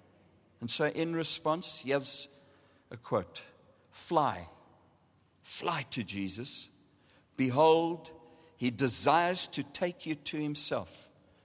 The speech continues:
miserable, poor, blind, and naked as you are. He is willing to clothe you with his everlasting righteousness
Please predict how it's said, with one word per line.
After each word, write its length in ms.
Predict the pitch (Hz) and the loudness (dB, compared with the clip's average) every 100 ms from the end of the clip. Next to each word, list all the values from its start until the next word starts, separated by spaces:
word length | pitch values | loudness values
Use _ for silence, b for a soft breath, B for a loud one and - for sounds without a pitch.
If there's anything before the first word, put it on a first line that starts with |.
| b | b
miserable, 580 | 110 135 143 147 143 143 143 | -4 -2 -2 -4 -6 -8 -12
poor, 240 | - 131 139 | -8 -6 -6
blind, 500 | 120 113 120 127 - - b b b | -4 -4 -4 -8 -12 -18 b b b
and 160 | 117 110 | -6 -2
naked 380 | 131 - 127 | -4 -4 -6
as 160 | 120 107 | -4 -4
you 160 | 113 107 | -2 -2
are. 220 | 101 92 - B B B | -4 -6 -20 B B B
He 120 | 135 | 0
is 180 | 139 110 | 2 2
willing 420 | 120 185 190 185 | 0 0 0 -2
to 100 | - | -4
clothe 560 | 143 - 180 180 180 135 | -6 -10 0 0 0 -2
you 160 | 117 | -6
with 160 | 110 131 | -6 -6
his 240 | 127 120 - | -4 -4 -2
everlasting 680 | 156 165 151 151 - 156 135 | -2 0 0 0 -2 -2 -2
righteousness 840 | 131 135 - 107 - 98 - - | -2 -2 -6 -6 -8 -8 -6 -6